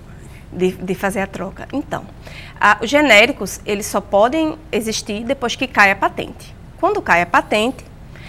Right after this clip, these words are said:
aquele medicamento, ele não tem mais proteção comercial e ele pode ser desenvolvido por qualquer laboratório, desde que ele faça testes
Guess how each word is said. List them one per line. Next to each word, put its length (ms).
aquele 760
medicamento, 680
ele 120
não 140
tem 120
mais 140
proteção 420
comercial 840
e 100
ele 120
pode 300
ser 140
desenvolvido 1080
por 220
qualquer 380
laboratório, 760
desde 360
que 100
ele 140
faça 340
testes 600